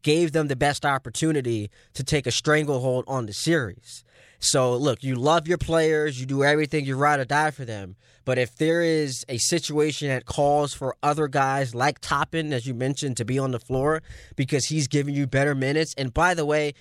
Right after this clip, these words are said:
let's not crush Randle. There's a reason why he had, he had the inefficient series against the Cavs. And I know we go back to that Hawks series and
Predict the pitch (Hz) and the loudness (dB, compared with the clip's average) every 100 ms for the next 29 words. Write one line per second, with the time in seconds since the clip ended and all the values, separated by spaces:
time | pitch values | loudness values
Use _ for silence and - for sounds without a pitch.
0 | - 151 175 202 170 - - 156 170 - | -6 -2 -2 0 -2 -4 -2 2 2 0
1 | 135 123 117 113 147 135 123 123 165 175 | 0 2 0 0 0 0 -4 0 2 2
2 | 147 139 127 120 135 139 143 127 - - | 0 -2 -2 -2 -2 0 -2 -6 -14 -20
3 | - 139 127 143 139 131 135 127 - 156 | -2 2 4 6 4 2 -4 -6 -2 0
4 | 151 127 160 147 139 - 156 147 131 123 | 0 0 -4 -2 -4 -2 0 0 -2 -2
5 | 135 120 101 - 147 143 101 92 113 120 | -4 -4 -8 -2 0 0 -2 -6 -6 -2
6 | 139 131 120 135 135 131 - 104 98 - | -2 -2 0 0 0 -2 -4 -10 -6 0
7 | 160 143 - 147 139 117 110 | 0 0 -2 -2 -2 -4 -6